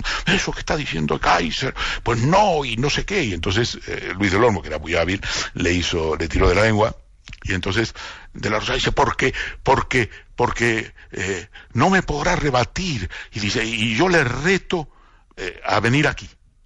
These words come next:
a reunirse conmigo". Y entonces Luis del Olmo me miró, me dice: "¿Qué tienes que decir?". Digo: "Que yo acepto,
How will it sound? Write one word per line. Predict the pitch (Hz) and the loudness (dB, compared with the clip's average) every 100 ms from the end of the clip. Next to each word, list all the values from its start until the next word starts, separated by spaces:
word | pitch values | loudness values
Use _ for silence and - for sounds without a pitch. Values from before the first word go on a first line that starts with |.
| _ _ _ _ _ _ _ - _ _ _ _ _ _ _ _ - | _ _ _ _ _ _ _ -20 _ _ _ _ _ _ _ _ -2
a | 113 | 0
reunirse | 117 127 165 165 - | 2 0 0 0 -2
conmigo". | 104 76 - - - - _ - - - - _ - | -4 -6 -12 -20 -20 -20 _ -20 -20 -20 -20 _ -14
Y | 82 | -8
entonces | 90 92 90 | -4 0 0
Luis | 92 | 0
del | 95 | 0
Olmo | 92 92 | 2 0
me | 92 101 | 0 2
miró, | 117 131 131 | 2 2 2
me | 98 | -2
dice: | 90 90 | -2 -4
"¿Qué | 107 | -4
tienes | 92 87 | -2 0
que | 101 | 2
decir?". | 95 90 120 - - - - | 0 2 -2 -4 -14 -14 -12
Digo: | - 85 76 | -4 -2 -2
"Que | 87 80 | -2 0
yo | 85 | 2
acepto, | 78 - - - 190 | 2 0 -4 -4 -4